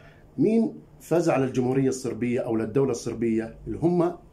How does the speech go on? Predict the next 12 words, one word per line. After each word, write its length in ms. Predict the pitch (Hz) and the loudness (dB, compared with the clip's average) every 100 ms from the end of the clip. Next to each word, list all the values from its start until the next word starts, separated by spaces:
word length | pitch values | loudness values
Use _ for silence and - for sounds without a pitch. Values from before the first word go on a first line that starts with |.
| - | -2
اللي 400 | 117 117 113 113 | 2 2 2 0
كانوا 340 | 113 160 170 | 0 2 4
داعمينهم 460 | 135 127 143 131 123 | 2 2 2 2 0
سياسياً، 560 | 127 120 139 123 127 - - - 127 | -4 -4 -4 -2 -4 -6 -18 -12 -4
اللي 100 | 117 | 0
هم 200 | 156 147 | 2 2
الروس. 480 | 123 92 - - - - - - - - | 2 -4 -10 -18 -20 -20 -20 -20 -14 -8
الآن 460 | 170 - 214 208 - - - - - | -4 2 2 2 -2 -12 -20 -16 -4
وقوف 380 | 113 - 208 156 | -2 2 2 2
الروس 580 | 143 151 110 - - - - | 2 2 0 -6 -16 -20 -4
ضد 220 | 110 135 | -2 0
النمسا، 540 | 131 131 131 - 92 | 4 4 4 0 -10